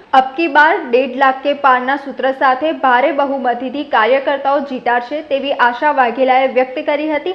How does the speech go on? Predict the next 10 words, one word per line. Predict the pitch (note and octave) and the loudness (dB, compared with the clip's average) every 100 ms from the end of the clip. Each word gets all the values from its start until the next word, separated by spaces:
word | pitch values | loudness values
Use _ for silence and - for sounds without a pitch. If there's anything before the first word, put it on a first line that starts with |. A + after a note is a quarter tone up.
| F4+ | -2
હાલ | B3+ A#3+ | 0 0
ચાલી | A#3+ B3 B3 B3 | 0 -2 -2 -4
રહેલા | A#3+ B3 C4 C4 | -4 0 0 0
ક્ષત્રિય | C#4 B3+ C#4+ E4 | -2 -4 -2 -4
સમાજના | F4 D#4+ D4 D4 D4 D#4 - | -2 -4 -4 -4 -4 -4 -2
આંદોલનની | B3 B3 B3+ B3+ B3+ C#4 | -2 -2 -2 -4 -6 -6
કોઈ | C#4+ C#4+ | -4 -4
અસર | - - D#4 B3+ - - - | -4 -4 -2 -2 -4 -16 -4
વાઘોડિયામાં | B3+ C4 D4+ D#4+ D#4 D4 | 2 2 2 -2 -2 -2
નથી, | B3 A#3 B3+ G#3+ | -4 -4 -6 -10